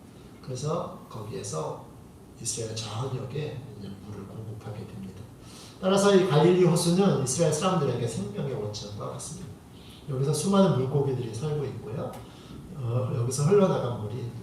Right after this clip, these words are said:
전 이스라엘 국토를 기름지게 해줍니다. 그런데 이 갈릴리 호수는 해발 약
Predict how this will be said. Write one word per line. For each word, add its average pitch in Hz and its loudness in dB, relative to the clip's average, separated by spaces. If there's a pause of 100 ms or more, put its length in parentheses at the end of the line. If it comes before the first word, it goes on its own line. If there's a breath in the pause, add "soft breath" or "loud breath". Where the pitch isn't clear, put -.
(120)
전 117 -6
이스라엘 107 -6
국토를 107 -10
기름지게 110 -8
해줍니다. - -10 (1200 loud breath)
그런데 208 10
이 - 12
갈릴리 208 12
호수는 202 10
해발 220 6
약 - 0